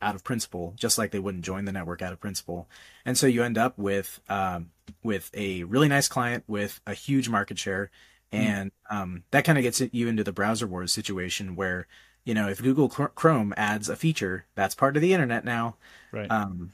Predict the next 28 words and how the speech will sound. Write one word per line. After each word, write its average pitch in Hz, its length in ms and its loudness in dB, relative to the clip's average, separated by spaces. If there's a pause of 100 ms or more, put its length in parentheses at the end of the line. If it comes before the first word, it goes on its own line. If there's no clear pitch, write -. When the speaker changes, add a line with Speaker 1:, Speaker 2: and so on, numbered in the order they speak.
(100)
Speaker 1:
and 120 100 -2
everyone 110 280 0
has 101 240 0
to 92 360 -4
follow. 90 440 -4 (360)
So, 117 500 4 (180)
yeah, 101 180 2
I 92 80 0
think 127 160 0
we're 113 60 2
gonna 95 180 -2
have 90 140 -6
lots 98 180 -2
of 92 60 -8
browser 92 300 -2
wars 87 300 -4
dynamics. 90 640 -4
I'm 135 200 4
not 117 260 4 (380)
actually 104 540 0
super 123 580 2
optimistic 90 680 -2
about, 90 460 -2 (280)
um, 87 460 -6 (400)
about 120 280 4
Nostr 123 360 4
succeeding 113 720 2 (300)
in, 113 220 -2